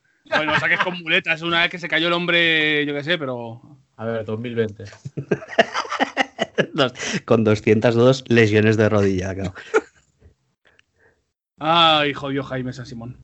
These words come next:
Speaker 2: Uy, Jaime, no sé yo, ¿eh? Te manda, te
Speaker 3: Yo
Speaker 2: da
Speaker 3: creo que te
Speaker 2: un
Speaker 3: puede, ¿eh?
Speaker 2: Te puede,
Speaker 1: Te da,
Speaker 2: ¿eh?
Speaker 1: te da, te da, ¿eh?
Speaker 2: Te
Speaker 3: Yo
Speaker 2: da.
Speaker 3: estoy viendo aquí con una mirada de, del dragón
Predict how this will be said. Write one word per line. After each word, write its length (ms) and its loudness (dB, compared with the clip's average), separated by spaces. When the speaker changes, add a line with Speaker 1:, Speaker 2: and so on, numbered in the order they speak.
Speaker 2:
Uy, 260 4
Jaime, 380 2
no 120 2
sé 160 2
yo, 220 6
¿eh? 160 4
Te 140 2
manda, 880 4
te 100 -4
Speaker 3:
Yo 60 2
Speaker 2:
da 80 2
Speaker 3:
creo 120 4
que 60 4
te 100 4
Speaker 2:
un 60 0
Speaker 3:
puede, 320 6
¿eh? 100 -6
Speaker 2:
Te 100 -6
puede, 240 2
Speaker 1:
Te 100 4
da, 140 0
Speaker 2:
¿eh? 60 -12
Speaker 1:
te 80 -8
da, 180 2
te 80 -4
da, 260 -2
¿eh? 80 -16
Speaker 2:
Te 100 -2
Speaker 3:
Yo 60 4
Speaker 2:
da. 60 6
Speaker 3:
estoy 200 6
viendo 220 6
aquí 200 0
con 160 6
una 120 6
mirada 420 6
de, 440 2
del 220 2
dragón 500 2